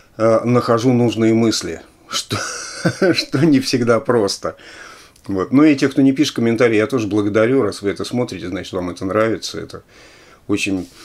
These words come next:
приятно мне, спасибо. А я все продолжаю болтать о музыке, о одной музыке, о другой музыке, о самой разной музыке, благо музыка разная, ее много, и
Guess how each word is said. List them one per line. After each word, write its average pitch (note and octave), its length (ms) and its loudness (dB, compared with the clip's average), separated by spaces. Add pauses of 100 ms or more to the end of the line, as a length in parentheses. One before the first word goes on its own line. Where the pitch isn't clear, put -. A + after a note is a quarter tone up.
(320)
приятно A2+ 560 2
мне, F2 300 -12 (160)
спасибо. F2+ 600 -4 (1000)
А G#2+ 160 0
я D3+ 240 4
все D3+ 300 0
продолжаю A2 460 0
болтать A2 580 0
о G2+ 140 2
музыке, A2+ 580 -2 (340)
о F#2+ 600 -2 (1400)
одной B2 400 0
музыке, A2 320 0
о F2+ 40 -4
другой G2+ 300 0
музыке, G#2 480 -2
о F#2+ 680 -6
самой G#2 300 -2
разной F#2+ 280 -2
музыке, A2 400 -2
благо G2+ 460 0 (1200)
музыка A#2 440 0
разная, A2+ 440 2
ее G2+ 180 2
много, G#2+ 480 0
и F2+ 400 -4